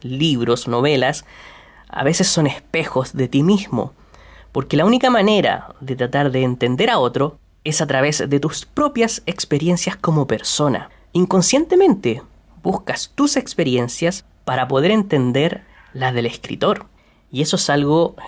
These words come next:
muy bonito porque se genera un nexo, una conexión única entre escritor y lector. Y es única porque cada persona va a gener-, va a generar una conexión diferente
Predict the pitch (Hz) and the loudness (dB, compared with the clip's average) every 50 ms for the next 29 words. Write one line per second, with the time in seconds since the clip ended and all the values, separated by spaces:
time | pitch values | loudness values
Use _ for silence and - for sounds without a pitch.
0 | - - - 135 127 131 143 165 190 170 160 139 151 208 220 - 131 113 - 131 | -12 -8 -6 -2 0 2 4 4 4 4 4 4 4 2 2 0 -2 -4 -4 -6
1 | - - 127 - - 131 - 127 135 156 175 175 147 127 123 139 160 - - - | -6 -6 -6 -6 -6 -4 -2 0 0 2 2 0 0 0 0 -2 -2 -4 -4 -8
2 | - - - - 147 151 151 139 - 135 127 120 117 117 - - - - 156 156 | -8 -6 -4 0 0 2 0 0 0 0 -2 -2 -2 -4 -4 -4 -2 0 0 0
3 | - - - - 175 214 208 156 127 120 - 120 104 - - - - - - 131 | -2 -4 -4 -2 0 2 2 2 0 0 -2 -4 -4 -4 -8 -14 -20 -10 -4 -4
4 | 131 127 - 135 135 - - - 117 - 139 147 175 190 - - 151 135 127 117 | -4 -2 -2 -2 -4 -4 -4 -8 -4 0 2 2 2 0 0 -2 -2 0 -2 -2
5 | - - - 135 156 - - - - - - - _ _ _ _ _ _ _ - | -4 -4 -2 -2 -2 -2 -6 -12 -16 -20 -20 -20 _ _ _ _ _ _ _ -4
6 | 127 151 160 - - 185 226 262 240 - 131 117 113 123 - - - - - _ | -2 -2 -2 -2 0 2 2 2 2 0 0 -2 -2 -4 -8 -14 -20 -20 -12 _
7 | - 131 123 123 - - - 127 123 123 127 127 127 - - 190 190 240 247 233 | -4 -4 -4 -4 -6 -6 -2 0 2 2 2 0 -2 -4 -2 0 0 0 0 0
8 | 220 175 165 - - 180 180 202 190 165 165 - - 143 151 165 175 - 131 135 | 0 -2 0 0 0 2 2 2 2 2 0 -2 -2 0 0 0 0 -2 -2 -4
9 | 170 - - 226 214 196 143 147 165 - - - - 143 151 170 190 190 - 143 | -4 -2 -2 0 0 2 2 0 0 -2 -4 -2 0 0 2 0 0 0 0 -2
10 | 127 120 - - 160 165 175 170 - - 113 - 175 269 285 - - 147 160 - | -2 -2 -2 -2 -2 0 0 -2 -4 -4 -2 0 2 2 0 0 0 -2 -2 -2